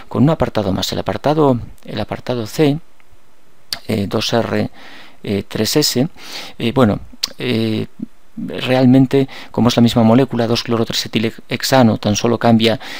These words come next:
eh, la, el centro quiral E tres, que cambia de R a S, puedo, puedo hacer unos cambios en el ejemplo que tengo aquí para no perder mucho tiempo. Eh, lo único, eh, cambia esta R por S. Entonces este etilo tiene que ir hacia el fondo,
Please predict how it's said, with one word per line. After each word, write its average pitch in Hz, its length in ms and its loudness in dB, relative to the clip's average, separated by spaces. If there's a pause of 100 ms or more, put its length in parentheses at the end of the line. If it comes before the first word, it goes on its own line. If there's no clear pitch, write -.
(180)
eh, 113 160 0
la, 104 220 2 (260)
el 107 280 -4
centro 120 420 4
quiral 110 460 0 (360)
E 120 120 -4
tres, - 500 0
que 110 120 -4
cambia 110 280 2
de 113 100 0
R 110 140 0
a 120 60 4
S, 120 260 0 (400)
puedo, 127 360 2
puedo 123 240 -2
hacer - 180 -4
unos 110 160 2
cambios 110 340 2
en 101 100 2
el 104 80 0
ejemplo 110 300 0
que - 80 -8
tengo 104 200 0
aquí 104 120 -4
para 104 160 -2
no 110 120 2
perder 107 320 -2
mucho 104 240 -2
tiempo. 123 360 2 (480)
Eh, 113 260 0 (520)
lo 113 220 4
único, 123 420 4
eh, - 140 -6
cambia 123 320 2
esta - 280 -2
R 117 200 0
por 117 160 0
S. 147 280 0 (640)
Entonces 120 260 0
este 131 400 0
etilo 123 320 -2
tiene 110 180 0
que 107 100 -6
ir 104 40 0
hacia 98 140 -2
el 92 60 -4
fondo, 90 360 -4